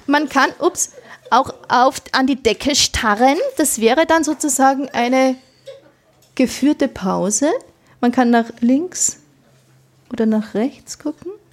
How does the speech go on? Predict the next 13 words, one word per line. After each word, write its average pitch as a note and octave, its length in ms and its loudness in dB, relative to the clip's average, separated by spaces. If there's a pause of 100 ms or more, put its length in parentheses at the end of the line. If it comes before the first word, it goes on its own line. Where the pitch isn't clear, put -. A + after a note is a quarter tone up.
(320)
Ja? A#3+ 140 4 (400)
Also B3 200 0
es - 120 -2
gibt D4 180 -2
mehrere B3 400 4
Möglichkeiten G#3+ 920 0
der G3+ 280 2
Ausdrucksformen A#3+ 840 0
beim A#3 300 0
Aufsteher G3+ 480 -2
und G3 100 -4
Sitzenbleiber. C#4+ 600 -2 (600)
Part, C#4+ 520 2